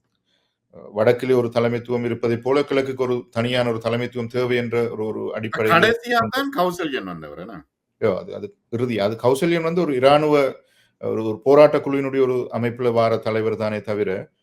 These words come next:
Speaker 1: அரசியல் ரீதியான செல்வாக்கு செலுத்துகின்ற ஒரு தலைவர் அல்ல. எனவே, அங்கு விடுதலை புலிகளும் மிக கவனமாக அரசியல் ரீதியாக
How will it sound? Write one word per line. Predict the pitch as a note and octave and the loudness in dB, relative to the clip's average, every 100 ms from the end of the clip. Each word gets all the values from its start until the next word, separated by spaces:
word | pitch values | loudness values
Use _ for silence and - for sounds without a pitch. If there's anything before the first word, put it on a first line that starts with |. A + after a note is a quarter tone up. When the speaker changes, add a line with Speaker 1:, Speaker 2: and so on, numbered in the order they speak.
| _ _ F#2+ | _ _ -10
Speaker 1:
அரசியல் | F2+ A#2 C#3+ E3+ | 0 2 2 2
ரீதியான | D#3 D3 C#3+ C#3 | 2 0 0 -2
செல்வாக்கு | C3 C3+ C3 B2+ A#2 A#2 | -2 -2 0 0 -2 -8
செலுத்துகின்ற | A2+ A2 G#2 A2 G#2 | -6 -8 -2 -2 -2
ஒரு | G2+ G#2+ | -6 -6
தலைவர் | G2+ G#2 G#2+ | -4 0 -2
அல்ல. | F#2 F2 - _ _ _ _ _ _ | -2 -8 -14 _ _ _ _ _ _
எனவே, | - C#3+ F#3 F3+ - | -4 0 0 -4 -8
அங்கு | B2 D3+ F#3 G3 - _ _ _ _ _ _ - | -4 2 2 2 -4 _ _ _ _ _ _ -6
விடுதலை | B2 D3+ F3 | 0 4 4
புலிகளும் | F3+ E3 D#3 D#3+ E3+ | 2 0 -2 -2 -2
மிக | D#3 D3+ | -4 -4
கவனமாக | C3+ C#3 D#3+ C#3+ F#2+ F2+ F#2 D2 E2+ | -2 -2 0 0 -2 -4 -10 -10 -8
அரசியல் | - A#2+ - F3+ F3+ | -4 -2 0 0 0
ரீதியாக | E3+ D#3+ D#3+ D3+ D3 D#3+ D#3 - | -2 -4 0 2 2 -4 -6 -10